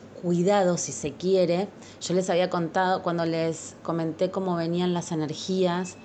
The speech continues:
desde las estrellas volantes este año, todo este año, dónde estaban ubicadas, el este, este, encontrábamos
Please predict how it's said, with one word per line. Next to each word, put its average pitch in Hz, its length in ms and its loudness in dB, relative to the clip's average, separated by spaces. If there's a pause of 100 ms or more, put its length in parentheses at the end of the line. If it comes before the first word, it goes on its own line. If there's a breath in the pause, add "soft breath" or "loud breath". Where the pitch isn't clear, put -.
(120)
desde 160 180 -4
las 156 200 -2
estrellas 160 420 -6
volantes 160 880 0
este 156 300 -4
año, 170 400 0
todo 175 100 0
este 175 160 -6
año, 170 160 -2
dónde 165 220 -2
estaban 190 360 -2
ubicadas, 170 680 -4 (500 loud breath)
el 165 160 4
este, 208 340 4
este, 180 360 -4
encontrábamos 202 1120 0